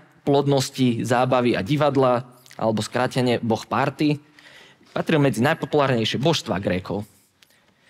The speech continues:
Spolu s Afroditou, bohyňou krásy, Atenou, bohyňou múdrosti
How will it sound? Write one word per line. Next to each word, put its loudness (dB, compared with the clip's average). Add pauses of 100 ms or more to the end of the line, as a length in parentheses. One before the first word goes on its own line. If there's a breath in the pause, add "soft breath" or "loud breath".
(140 soft breath)
Spolu 0
s -10
Afroditou, 0
bohyňou -2
krásy, 0 (400)
Atenou, 0
bohyňou -2
múdrosti 0